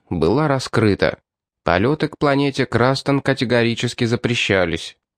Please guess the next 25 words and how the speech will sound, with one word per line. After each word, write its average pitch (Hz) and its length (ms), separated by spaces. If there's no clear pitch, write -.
Исследование 120 760
неизвестного 113 760
генетического 104 880
вируса 117 580
представляло 101 720
слишком 120 560
большой 95 460
риск. 85 400
С - 100
подобным 147 580
видом 131 360
разума 120 540
человечество 117 760
еще 139 340
никогда 127 520
не 123 140
сталкивалось. 104 880
Страх - 600
оказался 131 680
сильнее 131 500
любопытства. 123 800
За 87 160
прошедшие 104 680
шесть 98 320
месяцев 104 680